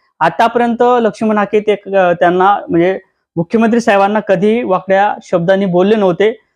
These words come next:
परंतु ओबीसी मराठा समाजाचं जे काही वाद असेल, हैदराबाद गॅजेट लागू असेल,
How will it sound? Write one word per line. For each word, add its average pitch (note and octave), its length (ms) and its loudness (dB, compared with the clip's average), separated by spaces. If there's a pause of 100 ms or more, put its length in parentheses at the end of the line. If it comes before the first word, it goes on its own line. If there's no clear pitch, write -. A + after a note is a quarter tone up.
(140)
परंतु G3 300 0
ओबीसी G#3 500 0
मराठा G#3+ 460 0
समाजाचं F#3+ 560 -2
जे F#3+ 100 0
काही G3 180 0
वाद F3 240 2
असेल, F#3+ 320 -2
हैदराबाद E3+ 480 -2
गॅजेट E3 320 -2
लागू E3+ 240 0
असेल, F#3+ 260 -2